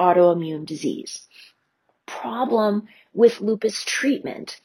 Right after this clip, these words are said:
So when we're talking about lupus and the traditional treatment, it just doesn't work. If you're a lupus patient, you know that you can get an,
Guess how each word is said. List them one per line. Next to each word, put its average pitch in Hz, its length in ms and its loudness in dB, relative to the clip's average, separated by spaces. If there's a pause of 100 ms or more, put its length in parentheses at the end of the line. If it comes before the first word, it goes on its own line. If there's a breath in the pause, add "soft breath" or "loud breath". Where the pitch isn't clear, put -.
(340 loud breath)
So 233 520 6 (600 soft breath)
when 247 380 2
we're 233 460 2 (180)
talking 302 420 -8
about 220 400 0
lupus 208 640 0
and 202 180 2
the 202 60 2
traditional 208 800 0
treatment, 185 720 0 (400 loud breath)
it 285 180 2
just 277 220 2
doesn't 262 320 6
work. 220 460 2
If 220 160 -2
you're 254 100 10
a 233 80 6
lupus 262 440 2
patient, 196 420 -2
you 214 120 2
know 226 480 2 (380 loud breath)
that 220 240 8 (120)
you 233 280 6
can 277 360 -2
get 214 440 2
an, 208 320 2